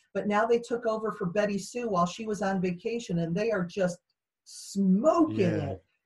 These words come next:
Speaker 1: in this new position. I'm paying attention. And it's like, "Ooh, maybe I can keep Joe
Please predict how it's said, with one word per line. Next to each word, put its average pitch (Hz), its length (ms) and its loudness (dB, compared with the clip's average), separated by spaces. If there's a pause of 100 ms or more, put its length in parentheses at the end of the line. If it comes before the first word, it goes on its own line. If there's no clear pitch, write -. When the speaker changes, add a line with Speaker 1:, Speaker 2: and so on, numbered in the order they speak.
(160)
Speaker 1:
in 214 160 0
this 208 240 -2
new 214 160 -4
position. 214 600 -4 (280)
I'm 277 300 2
paying 254 420 -4
attention. 277 520 -4
And 196 80 0
it's 185 100 -6
like, 196 220 -2
"Ooh, 285 400 2 (280)
maybe 240 260 2 (340)
I 240 120 4
can 202 240 -2
keep - 360 -2
Joe 170 600 -2